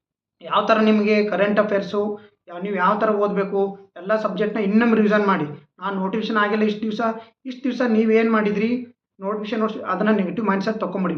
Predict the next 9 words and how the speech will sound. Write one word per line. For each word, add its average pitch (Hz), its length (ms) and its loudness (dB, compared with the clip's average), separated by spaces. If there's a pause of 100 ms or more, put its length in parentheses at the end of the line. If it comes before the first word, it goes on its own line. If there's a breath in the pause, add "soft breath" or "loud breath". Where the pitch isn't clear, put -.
(100)
ನೋಟಿಫಿಕೇಶನ್ 233 680 2
ಇದ್ದೇ 180 260 2
ಇದ್ದಾವೆ, 226 220 2 (100)
ಖಾಲಿ 220 240 4
ಹುದ್ದೆಗಳು 226 380 4
ಇದ್ದೇ 226 180 6
ಇದ್ದಾವೆ 220 200 6
ಅಂದರೆ - 120 4 (400 loud breath)
ನೀವು 247 180 4